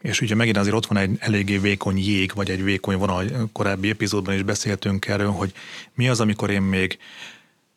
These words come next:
azért puskázom, a bensőségességet tudom támogatni, vagy mikor vagyok már azon a-, azon az oldalon, amikor már sokkal inkább bementem a magánszférájába valakinek, ahova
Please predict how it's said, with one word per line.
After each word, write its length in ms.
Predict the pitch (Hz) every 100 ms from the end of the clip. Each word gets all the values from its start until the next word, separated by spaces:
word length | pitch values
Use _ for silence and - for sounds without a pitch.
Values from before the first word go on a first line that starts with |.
| _ _ _
azért 240 | - 98 95
puskázom, 460 | 107 - 98 95
a 40 | 90 90
bensőségességet 1400 | 104 107 - 107 117 104 107 98 - 107 104 104 - -
tudom 300 | - 107 107
támogatni, 720 | 113 110 110 110 107 120 127 123 - _ _ -
vagy 160 | 110
mikor 260 | 104 101 90
vagyok 340 | 92 95 -
már 460 | 104 95 92 - - _ _
azon 220 | 101 107
a-, 280 | 101 101 110
azon 240 | - 107 104
az 100 | 95
oldalon, 580 | 101 101 101 117 123 -
amikor 520 | 117 107 - 104 107 - _ _ -
már 480 | 110 104 101 101 - _ _ _ _ _ _
sokkal 440 | - 131 - 107
inkább 280 | 98 98 101
bementem 380 | 98 101 92 98
a 40 |
magánszférájába 760 | 98 98 98 - 110 101 101 98
valakinek, 440 | 98 95 107 95
ahova 340 | 101 95 98